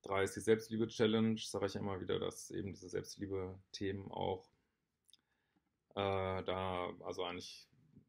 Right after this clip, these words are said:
eigentlich im Grunde genommen ist es so eine Selbstliebe-Defizitstörung, ne, diese Co-Abhängigkeit. Und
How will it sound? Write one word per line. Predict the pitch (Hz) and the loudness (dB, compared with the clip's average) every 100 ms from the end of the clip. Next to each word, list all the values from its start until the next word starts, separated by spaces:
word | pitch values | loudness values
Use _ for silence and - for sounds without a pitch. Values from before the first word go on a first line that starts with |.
| - | -10
eigentlich | 95 92 - | -8 -8 -8
im | 95 | -8
Grunde | 95 95 | -6 -6
genommen | 92 | -6
ist | 92 - | -8 -12
es | - | -8
so | 90 | -6
eine | 90 92 - - | -6 -8 -12 -4
Selbstliebe-Defizitstörung, | 95 95 - - 98 98 107 107 107 - 110 104 - _ - - 107 104 107 110 110 | -2 -2 -6 -10 -8 -2 -2 -2 -8 -8 -8 -8 -14 _ -20 -6 -2 0 0 0 -2
ne, | 110 113 | -4 -6
diese | 104 - | -8 -8
Co-Abhängigkeit. | - 110 - 110 110 - 110 117 - _ _ _ _ _ _ - - _ _ _ _ _ _ _ | -4 -4 -2 -4 -4 -4 -4 -6 -10 _ _ _ _ _ _ -20 -20 _ _ _ _ _ _ _
Und | 131 131 135 123 120 113 110 | 8 10 10 10 6 4 0